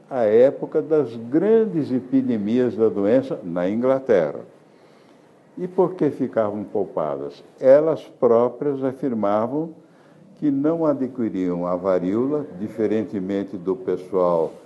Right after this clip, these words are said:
da urbano, porque adquiriam, no ato de ordenhar as vacas, pequenas lesões, no, raras lesões na palma das mãos,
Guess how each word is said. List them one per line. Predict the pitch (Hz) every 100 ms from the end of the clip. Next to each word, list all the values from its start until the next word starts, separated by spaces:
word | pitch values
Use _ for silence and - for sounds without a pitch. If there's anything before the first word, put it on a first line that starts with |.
| - - _
da | 82 90 82 85 -
urbano, | 90 87 90 127 160 120 - - _ _ _ _ _ _
porque | - 139 139 147 151 165 - -
adquiriam, | 151 151 160 160 170 151 151 156 139 98 78 - - _ _ _
no | 117 110 117
ato | 104 98 90 98
de | 87 117
ordenhar | 127 113 104 95 87 80 80 95
as | 107
vacas, | 92 127 147 143 127 - - _ -
pequenas | 160 - - 196 190 175 123
lesões, | 131 120 95 117 135 147 135 -
no, | 127 139 143 - - - - - -
raras | 107 139 170 180 165 120
lesões | 127 123 107 131 160 160
na | 170 170
palma | - 147 151 156
das | 156 156
mãos, | 127 131 120 104 - -